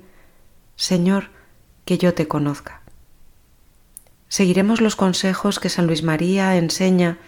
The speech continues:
acerca de cómo vivir la consagración en la Santa Comunión, en los puntos del tratado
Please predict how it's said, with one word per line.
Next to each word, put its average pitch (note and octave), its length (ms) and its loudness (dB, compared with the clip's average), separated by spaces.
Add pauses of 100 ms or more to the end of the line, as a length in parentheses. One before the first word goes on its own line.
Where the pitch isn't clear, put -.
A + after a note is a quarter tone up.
(560)
acerca A3 480 0
de F3+ 240 -2
cómo A3+ 340 2
vivir G3 400 2
la F3+ 200 -2
consagración E3+ 840 -2 (380)
en E3+ 160 0
la D#3 140 -4
Santa F#3 400 -2
Comunión, D#3 600 -4 (1080)
en E3+ 120 0
los D#3 140 -4
puntos F3+ 360 -2
del E3+ 160 -2
tratado F#3 520 -2